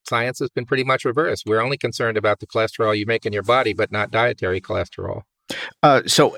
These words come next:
Speaker 2: inevitably, uh, food labeling, uh, food regulation, what can be produced and what can't be produced, ultimately is political. Uh, who are the,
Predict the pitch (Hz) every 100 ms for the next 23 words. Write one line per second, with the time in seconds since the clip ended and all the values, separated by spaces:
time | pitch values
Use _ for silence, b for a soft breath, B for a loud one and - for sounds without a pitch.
0 | - 156 151 160 147 120 120 110 95 -
1 | 110 101 90 - _ - - 147 143 120
2 | 113 110 107 107 113 _ _ _ _ 101
3 | 101 95 87 - - 120 120 120 117 -
4 | 110 110 113 104 107 117 123 110 104 113
5 | 113 120 104 110 110 107 110 - 104 101
6 | - 123 110 - 101 101 95 98 - -
7 | 113 123 117 98 107 101 - 104 - -
8 | 98 113 107 - 85 95 - _ _ _
9 | _ _ 113 113 - - 156 175 170 147
10 | 139 139 123 113